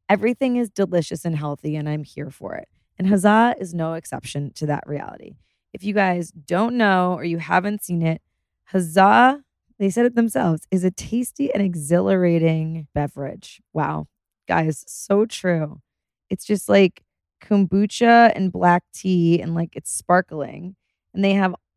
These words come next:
three delicious flavors: raspberry lemon, strawberry hibiscus, juicy pear. I'm kind of partial to the strawberry and hibiscus. I love anything strawberry flavored, and hibiscus is a flavor that I've discovered later in life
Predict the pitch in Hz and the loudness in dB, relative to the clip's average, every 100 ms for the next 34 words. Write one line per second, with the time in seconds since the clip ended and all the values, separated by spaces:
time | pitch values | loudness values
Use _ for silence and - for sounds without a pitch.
0 | _ _ 202 202 220 240 247 - _ _ | _ _ -2 0 0 0 -2 -4 _ _
1 | 180 170 180 180 190 202 190 - - - | -8 -2 0 0 0 0 -2 -4 -10 -16
2 | 165 185 180 160 156 175 202 - _ _ | -2 2 4 4 2 0 -4 -10 _ _
3 | _ _ _ _ _ 165 170 180 190 208 | _ _ _ _ _ 2 6 6 6 4
4 | 208 196 175 175 175 180 - 170 170 180 | 6 6 4 4 2 0 0 4 6 4
5 | 180 170 165 - 170 160 - 165 170 - | 4 2 2 0 -2 -2 -4 -2 -2 0
6 | 175 165 156 147 151 175 - 214 240 311 | 0 2 2 2 0 -2 0 0 2 0
7 | 330 381 - 208 214 233 220 202 185 - | -2 -4 0 2 2 2 -2 -2 -6 0
8 | 175 175 180 180 165 160 151 - 196 - | 2 4 2 0 -2 -2 -2 -2 -2 0
9 | 170 165 160 156 170 180 - 160 160 165 | -2 0 2 4 4 2 -8 -10 -10 -12
10 | 165 156 - - 165 165 170 - 180 175 | -12 -12 -8 -6 -2 0 0 0 0 2
11 | 185 - 165 156 170 170 - 185 170 175 | 0 0 -4 -4 -2 -4 -4 -6 -6 -6
12 | 170 - 160 147 160 156 151 147 147 - | -8 -6 -6 -4 -2 -2 -4 -6 -14 -14
13 | 151 156 151 151 165 170 175 180 | -10 -8 -6 -2 -2 -2 -2 -6